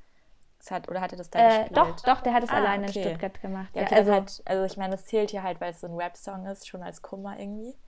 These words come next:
Speaker 2: Ja.
Speaker 1: Deswegen haben sie
Speaker 2: Und
Speaker 1: natürlich fünfhundert K haben sie auch gespielt.
Speaker 2: Genau.
Speaker 1: Und da
Speaker 2: Und
Speaker 1: war
Speaker 2: da
Speaker 1: dann
Speaker 2: kam
Speaker 1: halt
Speaker 2: dann auch
Speaker 1: Till.
Speaker 2: Ja, das war, und in seinem Anzug, das war eh das
Speaker 1: Ja.
Speaker 2: Beste.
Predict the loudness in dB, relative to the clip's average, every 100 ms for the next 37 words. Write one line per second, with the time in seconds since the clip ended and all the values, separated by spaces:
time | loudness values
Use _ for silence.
0 | -20 -20 -18 -18 -16 -16 -18 -14 -10 -10
1 | -8 -8 -2 0 4 6 6 2 -2 -4
2 | -4 -4 -4 -4 -6 -8 -8 -6 -4 -8
3 | -14 -20 -14 -10 -6 -4 -4 0 4 6
4 | 6 4 0 -12 -16 -16 -8 2 6 8
5 | 10 8 8 2 4 2 0 -2 -2 -2
6 | -4 -6 -14 -20 -20 -10 -4 -4 -2 -2
7 | 2 2 8 8 12 12 12 6 6 8
8 | 8 2 2 4 6 8 6 6 6 6